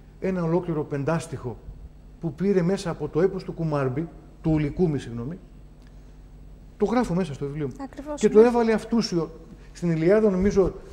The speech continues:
Speaker 1: το αναφέρει τρεις φορές και στην Οδύσσεια δύο φορές. Πώς ο Θεός Ερμής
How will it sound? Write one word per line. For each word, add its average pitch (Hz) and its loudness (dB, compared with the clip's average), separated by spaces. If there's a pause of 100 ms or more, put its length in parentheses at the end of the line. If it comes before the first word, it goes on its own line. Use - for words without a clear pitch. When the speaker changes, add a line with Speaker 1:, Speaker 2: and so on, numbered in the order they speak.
(300)
Speaker 1:
το 165 0
αναφέρει 185 0
τρεις 180 0
φορές 208 2
και 175 -4
στην 165 -4
Οδύσσεια 190 0
δύο 165 4
φορές. 117 -6 (540)
Πώς 185 2
ο 165 -2
Θεός 160 -6
Ερμής 143 -2